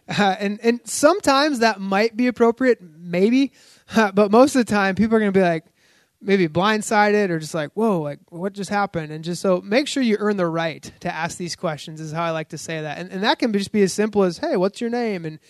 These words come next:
and just getting to know 'em a little bit. And, and, and then as you transition to these, say, "Hey, can I ask you a more personal question?" Or, Hey, can I ask you a, uh, "Man, I, I love talking about, uh, my faith. Can I ask you a couple questions that's related to that or something?" And just trying to get into these rather than just like,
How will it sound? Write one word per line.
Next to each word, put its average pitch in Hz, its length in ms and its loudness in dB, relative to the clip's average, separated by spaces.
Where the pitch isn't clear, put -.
and 202 80 -8
just 262 120 -6
getting 233 200 2
to - 20 0
know 190 160 2
'em 202 100 -2
a 170 60 0
little 160 240 -4
bit. 151 280 -8
And, 160 280 -16
and, 185 200 -6
and 185 180 -6
then 185 320 -2
as 208 200 0
you 208 80 0
transition 196 680 -2
to 170 120 -4
these, 165 340 -6
say, 180 220 -8
"Hey, 247 120 -4
can 233 120 -6
I 277 100 0
ask - 140 -6
you 254 120 0
a 233 40 0
more 240 160 2
personal 254 360 -4
question?" 262 500 -6
Or, 175 140 -4
Hey, 214 140 -4
can 214 120 -10
I 220 80 -8
ask 226 160 -10
you 220 120 -2
a, 196 140 0
uh, 170 360 -2
"Man, 196 400 -6
I, 180 40 -8
I 185 40 -4
love 196 380 0
talking 196 300 -6
about, 180 280 -2
uh, 165 220 -4
my 175 120 -4
faith. 185 340 -6
Can 175 100 -10
I 180 80 -6
ask 190 140 -10
you 196 60 -4
a 180 40 -4
couple 190 240 -6
questions 190 380 -8
that's 175 160 -12
related 180 300 -6
to 190 60 -6
that 190 160 -6
or 185 60 -8
something?" 202 340 -8
And 170 160 -4
just 175 180 -2
trying 220 220 0
to 175 160 2
get 190 220 2
into 202 400 -4
these 233 380 -4
rather 180 360 -2
than 180 140 -4
just 175 240 -2
like, 156 220 -6